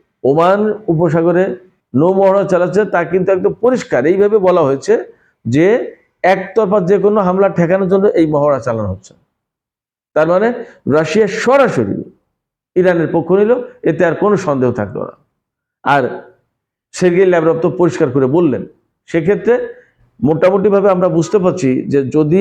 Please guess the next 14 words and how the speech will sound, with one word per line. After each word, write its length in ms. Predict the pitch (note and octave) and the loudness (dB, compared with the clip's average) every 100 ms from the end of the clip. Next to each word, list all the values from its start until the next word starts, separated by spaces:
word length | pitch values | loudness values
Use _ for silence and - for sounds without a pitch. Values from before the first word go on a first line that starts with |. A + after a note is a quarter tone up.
| G#3 | 2
আমেরিকা 320 | F3+ D#3+ D3+ | 2 2 0
যুদ্ধ 260 | B2+ E3+ F3 F#3 | 0 0 0 0
শুরু 200 | D#3+ D3 | 2 0
হয়, 120 | C3+ | 0
তাহলে 200 | D3 D#3 E3+ | 0 0 0
এই 80 | D3 | 0
যুদ্ধ 240 | C#3+ D3 | -2 -4
কিন্তু 280 | D#3+ E3 D#3 | -4 -4 0
ইরান 240 | F3 D#3 D3+ | 2 2 2
এবং 120 | C#3+ C#3+ | 0 0
আমেরিকার 380 | C3+ C#3 C3+ B2+ | 0 0 0 0
ভেতরে 220 | C#3 D#3 | 0 -2
থাকবে 240 | C3 B2+ | -2 -4
না। 100 | A2+ | -4